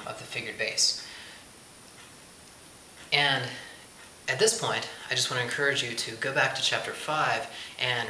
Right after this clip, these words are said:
review the figured bass if you need to, because as we continue with this part writing,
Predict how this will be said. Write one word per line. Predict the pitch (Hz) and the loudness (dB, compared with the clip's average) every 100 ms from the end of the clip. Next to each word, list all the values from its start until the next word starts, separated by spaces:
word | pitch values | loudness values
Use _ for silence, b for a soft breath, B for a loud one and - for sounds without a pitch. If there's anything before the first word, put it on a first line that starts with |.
| 110 | -4
review | 117 156 | -4 -2
the | 160 | -2
figured | 156 127 120 113 | -4 -4 -4 -2
bass | 113 - | 2 2
if | - 113 | 2 -2
you | |
need | 110 123 127 | -2 -2 -2
to, | 107 - B B B - | -4 -8 B B B -6
because | 117 131 117 110 | -2 2 4 4
as | 123 123 | 2 2
we | 120 | 0
continue | 131 123 226 220 135 | -2 0 0 0 0
with | 117 | 2
this | 110 - | 2 4
part | 127 120 | 4 4
writing, | 107 104 | 2 0